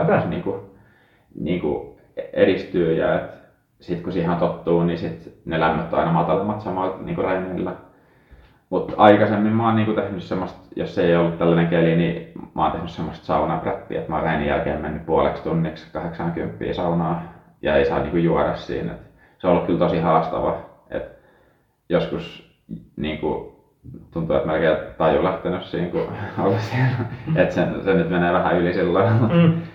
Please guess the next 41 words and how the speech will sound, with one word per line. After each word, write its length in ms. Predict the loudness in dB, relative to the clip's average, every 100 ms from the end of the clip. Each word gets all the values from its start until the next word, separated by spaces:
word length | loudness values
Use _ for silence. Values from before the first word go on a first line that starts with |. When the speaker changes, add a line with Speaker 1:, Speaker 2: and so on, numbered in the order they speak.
| -12
Speaker 1:
mut 200 | -4 -2 0
niinku 420 | 0 2 0 2
ton 200 | 2 4
tyylistä 440 | 2 2 2 0
niinku 220 | -2 0 2
saunapreppiä, 840 | 4 4 2 0 0 0 2 2
et 240 | 0 -6 -4
joskus 340 | 2 2 2 0
varsinkin, 320 | 0 0 -2
jos 220 | -2 -4
on 180 | -2 0
niinku 160 | 0
talven 420 | 2 4 6 4 2
lähtenyt 360 | 0 -2 -4
Jenkkeihin 400 | -6 -6 -6 -6
kisaan, 360 | -6 -6 -6 -6
niin, 120 | -8 -12 -8
Speaker 2:
Joo. 180 | -4 -4 -8
Speaker 1:
niin 100 | -8
sit 300 | -8 -8 -12 -18 -18 -8
ei 140 | -6
täällä 200 | -2 -2
niinku 200 | -2 -2
pysty 240 | -4 -6 -8
sitä 160 | -4
lämpöä 340 | -2 0 0 -2
muuten 260 | -2 -4 -4
saada. 220 | -2 -4 -6 -16 _ _ _ _ _ _ _ _ _ -6
Mut, 360 | -6 -6 -12 -20 _ _ _ _ _ _ _ _
mut 220 | -2 2
joo, 420 | 6 6 6 4 0 0
oikeastaan 460 | 0 2 2 2
nyt, 280 | 2 0 -4
nyt 160 | -4 -4
kun 120 | 0
saa 160 | 2 2
sillä 180 | 2
mittarilla 520 | -2 -4 -2 0 0 0
niinku 200 | -2 -4
vähän 220 | -4 -4
s-, 120 | -8